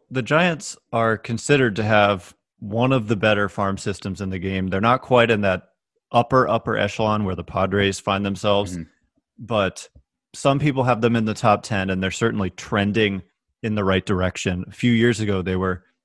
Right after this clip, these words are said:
Speaker 1: the consensus was that they were among the very worst. Joey Bart, you're absolutely correct,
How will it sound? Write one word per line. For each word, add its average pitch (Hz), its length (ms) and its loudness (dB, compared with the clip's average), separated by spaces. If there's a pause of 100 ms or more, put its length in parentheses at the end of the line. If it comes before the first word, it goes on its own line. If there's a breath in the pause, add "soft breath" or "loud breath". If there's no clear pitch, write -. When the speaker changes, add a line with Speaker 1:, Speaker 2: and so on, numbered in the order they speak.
Speaker 1:
the 101 120 -4
consensus 120 680 0
was 104 200 -2
that 101 220 4
they 101 100 4
were 95 200 4
among 92 380 0
the 90 80 -4
very 90 240 -2
worst. 87 580 -2 (540)
Joey 156 280 0
Bart, 117 420 6 (520)
you're 107 260 0
absolutely 104 440 -2
correct, 98 480 0